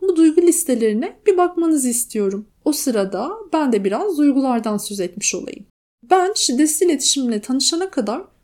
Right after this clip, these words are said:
bu kadar fazla duygularım olduğunu bilmiyordum açıkçası. Yani biri bana, "Hadi duygularını bir say, kaç tane duygu biliyorsun?" diye sorsa emin olun vereceğim cevap bir elin parmağını geçmezdi. İşte öfkeliyim,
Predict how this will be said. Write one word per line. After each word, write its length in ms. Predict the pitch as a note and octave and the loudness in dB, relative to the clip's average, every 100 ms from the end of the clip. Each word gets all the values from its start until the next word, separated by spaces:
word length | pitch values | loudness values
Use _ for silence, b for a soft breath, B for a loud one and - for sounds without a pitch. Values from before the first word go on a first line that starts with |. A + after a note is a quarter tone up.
| _ E4+ | _ -2
bu 100 | F#4+ | 0
kadar 320 | F4+ C#4+ B3 | 2 2 -2
fazla 460 | - A#3+ A3 A3+ | -2 -4 -2 -4
duygularım 580 | G#3+ C#4+ C4+ C#4+ D#4 D#4+ - | 2 2 2 -2 -2 -6 0
olduğunu 500 | D#4 D#4 A#3+ C4+ D#4+ | 2 4 2 0 2
bilmiyordum 540 | B3+ G#3 F#3 F3 F3+ | 2 2 -2 -6 -8
açıkçası. 640 | F3 F#3 - - G3 - G#3 - | -10 -10 -10 -8 -8 -8 -8 0
Yani 260 | G4+ D4+ | 2 4
biri 240 | D4 G4 G4+ | 6 6 6
bana, 340 | F4 D4+ F4+ _ | 2 2 -4 _
"Hadi 280 | G4 F#4+ | 6 6
duygularını 540 | E4 E4 E4 F4 F4+ D#4+ | 8 6 8 6 6 6
bir 120 | D#4+ | 4
say, 380 | - - F4 A#3 - _ | 4 0 -2 -2 -8 _
kaç 240 | - B4 - | -2 -2 0
tane 280 | G#4 F4 | 2 2
duygu 260 | C4+ C#4 C4 | 4 4 4
biliyorsun?" 560 | C4 C#4+ C#4 C4+ - B3 | 4 4 4 2 0 0
diye 140 | B3 | 0
sorsa 640 | B3+ G4 F#4+ - D4+ E4 - | 0 2 2 2 -6 -4 2
emin 240 | F4 G#4+ | 4 4
olun 340 | F4 C#4+ E4 | 4 4 2
vereceğim 460 | D#4+ F4+ D#4 C4+ B3 | 6 6 6 4 2
cevap 400 | C#4 D4+ D4+ D4+ | 2 2 0 2
bir 100 | E4+ | 4
elin 220 | D4+ D4 | 4 0
parmağını 460 | D4 C#4+ B3+ A3 B3+ | -2 0 0 0 -2
geçmezdi. 720 | A#3+ A#3+ A3 F#3+ F3 - - - | -2 -2 -2 -4 -4 -10 -12 -6
İşte 200 | - - | -2 2
öfkeliyim, 920 | C#4 D4 - D#4 C4+ A3+ F#3 F3 | 4 2 4 6 6 4 0 -4